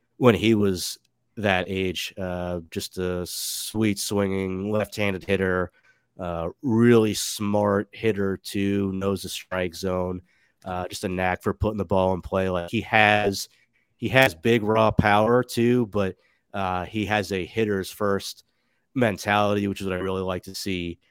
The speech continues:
at that age. Uh, so I think he has a chance to be a,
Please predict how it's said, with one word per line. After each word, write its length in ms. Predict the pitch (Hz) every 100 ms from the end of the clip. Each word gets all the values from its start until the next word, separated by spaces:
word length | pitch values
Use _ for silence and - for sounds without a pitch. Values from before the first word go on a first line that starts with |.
| _ _ _ _ -
at 340 | 107 95 98 _ _ _
that 300 | 123 113 101
age. 500 | 98 95 101 98 - -
Uh, 220 | 101 92
so 140 | -
I 40 | 101
think 160 | 95
he 60 | 90
has 80 | 87
a 60 |
chance 300 | - 98 92 -
to 80 |
be 340 | 80 95 90 90
a, 200 | 87